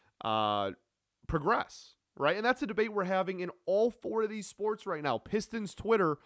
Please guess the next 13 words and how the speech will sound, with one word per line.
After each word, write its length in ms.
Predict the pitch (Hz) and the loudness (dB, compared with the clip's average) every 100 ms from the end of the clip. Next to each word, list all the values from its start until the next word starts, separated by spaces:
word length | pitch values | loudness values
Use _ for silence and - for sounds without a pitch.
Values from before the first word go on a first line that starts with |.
| _ _ _ | _ _ _
talks 300 | - 208 - | -2 -2 -2
about 260 | 190 196 180 | 2 2 2
this 160 | 196 - | -2 0
every 320 | 190 190 214 190 | 0 2 0 -4
time 520 | - 208 196 190 180 - | -4 0 2 0 -4 -2
anyone 420 | 175 196 185 180 | 0 2 0 -2
checks 380 | - 190 175 - | 2 2 2 -2
into 240 | 175 160 | 0 0
a 60 | 151 | 0
game, 380 | 143 139 - _ _ _ - | 0 -2 -4 _ _ _ -4
right? 320 | 120 135 156 _ _ _ | 2 2 0 _ _ _
It's 100 | - | -4
been 120 | 190 | -2